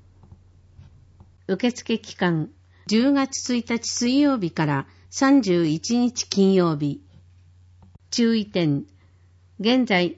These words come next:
見舞い金を受給している人は、申請不要。氏名や振込口座などに変更がある場合は、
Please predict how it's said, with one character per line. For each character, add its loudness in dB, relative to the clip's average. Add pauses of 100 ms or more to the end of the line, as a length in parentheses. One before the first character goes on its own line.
見 2
舞 0
い -8
金 -2
を 0
受 0
給 -4
し -8
て -2
い 2
る -2
人 -2
は、 0 (580)
申 -2
請 -2
不 -4
要。 -2 (800)
氏 0
名 2
や -2
振 0
込 -2
口 -2
座 0
な 2
ど 0
に 2
変 -2
更 -2
が 0
あ 2
る -2
場 0
合 0
は、 -2